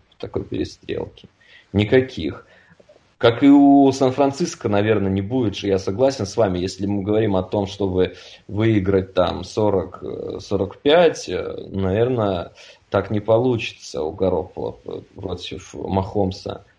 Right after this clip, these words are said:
Но у них-то есть как раз всё, чтобы не доводить, чтобы не за-,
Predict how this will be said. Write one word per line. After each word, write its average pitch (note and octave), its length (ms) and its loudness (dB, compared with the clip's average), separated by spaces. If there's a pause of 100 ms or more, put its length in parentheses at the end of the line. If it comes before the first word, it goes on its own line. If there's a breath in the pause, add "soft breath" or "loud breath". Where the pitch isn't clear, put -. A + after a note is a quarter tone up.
(400)
Но A#2 240 6
у C3+ 60 6
них-то C#3+ 260 0
есть A#2 300 0
как F#2+ 200 -12
раз - 560 -4
всё, A2+ 300 -2
чтобы G2+ 320 -6
не G#2 100 0
доводить, G2 540 0
чтобы F#2+ 240 -4
не G#2+ 120 0
за-, B2 240 -2